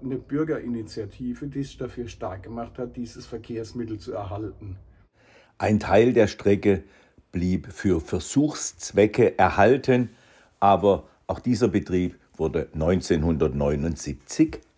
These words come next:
Speaker 2: eingestellt. Fred Kirschbaum hat mir die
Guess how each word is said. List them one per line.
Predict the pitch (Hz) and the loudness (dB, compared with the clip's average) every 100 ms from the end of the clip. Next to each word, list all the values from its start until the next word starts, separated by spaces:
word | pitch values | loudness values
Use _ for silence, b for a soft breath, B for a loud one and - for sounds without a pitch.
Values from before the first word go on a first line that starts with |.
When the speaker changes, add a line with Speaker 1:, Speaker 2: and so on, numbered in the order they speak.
| _ | _
Speaker 2:
eingestellt. | - - 87 78 - - 78 73 67 - - _ _ _ _ _ _ _ B B B | -2 0 0 -2 -6 -2 -2 -2 -6 -14 -20 _ _ _ _ _ _ _ B B B
Fred | - 113 117 107 - - | 0 4 4 4 -6 -4
Kirschbaum | - 147 - - 107 110 107 B | 4 4 4 4 6 6 2 B
hat | - 101 - | -2 0 2
mir | 98 95 | 2 2
die | 98 95 | 0 -4